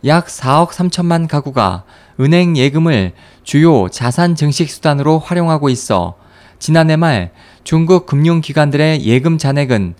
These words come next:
백십육 조 위안에 달합니다.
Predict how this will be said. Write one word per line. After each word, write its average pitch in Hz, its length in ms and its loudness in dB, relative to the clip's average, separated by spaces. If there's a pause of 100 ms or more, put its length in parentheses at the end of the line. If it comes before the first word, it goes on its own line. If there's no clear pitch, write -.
(340)
백십육 170 680 -2
조 170 140 2
위안에 139 440 0
달합니다. 113 760 -2